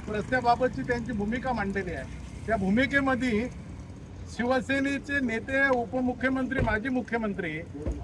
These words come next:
एकनाथजी शिंदे साहेब या महाराष्ट्रामधला कुठलाही ठेकेदार, कॉन्ट्रॅक्टर आणि कुठलीही एजन्सी ज्यांना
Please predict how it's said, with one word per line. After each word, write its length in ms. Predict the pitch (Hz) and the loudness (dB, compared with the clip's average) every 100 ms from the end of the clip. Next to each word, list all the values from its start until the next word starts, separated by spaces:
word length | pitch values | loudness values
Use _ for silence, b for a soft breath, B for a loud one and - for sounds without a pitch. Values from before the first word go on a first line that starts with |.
| 180 | -2
एकनाथजी 520 | 202 254 269 240 277 247 | 0 4 6 4 0 0
शिंदे 300 | 254 247 254 | 0 2 2
साहेब 920 | 247 254 277 262 - - - - - | 4 4 4 0 -6 -10 -10 -8 0
या 140 | 208 269 | 4 6
महाराष्ट्रामधला 960 | 226 202 240 269 - 277 269 247 285 | 8 10 8 6 4 2 2 2 -2
कुठलाही 540 | 262 262 247 262 294 285 - 202 | 0 -2 0 4 4 2 0 0
ठेकेदार, 460 | 202 254 262 262 679 | 4 6 6 6 6
कॉन्ट्रॅक्टर 560 | 659 831 - 719 679 659 807 740 698 659 807 762 | 4 6 4 4 4 4 4 2 2 4 4 4
आणि 160 | - 679 | 4 4
कुठलीही 520 | 640 - 311 302 277 | 2 4 4 6 6
एजन्सी 460 | 262 277 269 233 | 6 6 4 2
ज्यांना 960 | 302 784 740 698 659 807 762 719 698 285 | 2 2 0 0 0 0 0 0 2 2